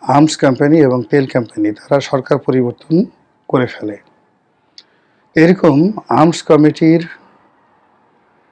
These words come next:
যিনি চেয়ারম্যান ছিলেন, মিস্টার কার্ল লেভিন, আমি একটা সময় যখন আমেরিকা ভ্রমণ করেছিলাম, আমি তখন দেখেছি এই ভদ্রলোকের ক্ষমতা কোন পর্যায়ে।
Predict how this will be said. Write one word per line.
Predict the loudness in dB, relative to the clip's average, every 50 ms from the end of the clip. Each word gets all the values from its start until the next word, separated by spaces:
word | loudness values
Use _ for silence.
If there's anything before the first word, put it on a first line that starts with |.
| _ _ _ _
যিনি | -2 0 0 0
চেয়ারম্যান | 0 2 2 4 4 4 4 2 0
ছিলেন, | 0 -2 -4 -4 -2 -2
মিস্টার | -2 -4 -6 -6 -8 -8 -8 -8 _
কার্ল | -16 -6 -2 0 2 2 2
লেভিন, | 0 -2 -4 -4 -4 -2
আমি | -2 -2 -4 -4 -6 -4 -4
একটা | -6 -6 -6 -8 -8
সময় | -8 -8 -8 -8 -8 -8 -8 -12 -16 _ _ _ _ _ _ _ _ _ _ _ _
যখন | -12 -6 -2 -2
আমেরিকা | -2 -2 -2 -4 -4 -4 -4
ভ্রমণ | -2 -2 0 0 0 -2
করেছিলাম, | -4 -4 -4 -4 -4 -2 0 0 0 2
আমি | 2 0 -4
তখন | -6 -8 -6 -2 0 0 2
দেখেছি | 0 0 0 0 -2 -2 -4 -8 -6 -8 -8 -8 _ _ _ _ _ _ _ _ _ _ _ _ _ _ _ _ _ -2
এই | 2 2 2 2 2 -2 -4 -4 -4 -4
ভদ্রলোকের | -2 -2 -2 0 0 0 0 0 0 -4
ক্ষমতা | -4 -4 -6 -4 -4 -4 -6 -8 -10 -10 -10 -10 _ _ _ 0
কোন | 0 0 0
পর্যায়ে। | 0 -6 -14 -20 -18 -8 -4 -4 -4 -4 -6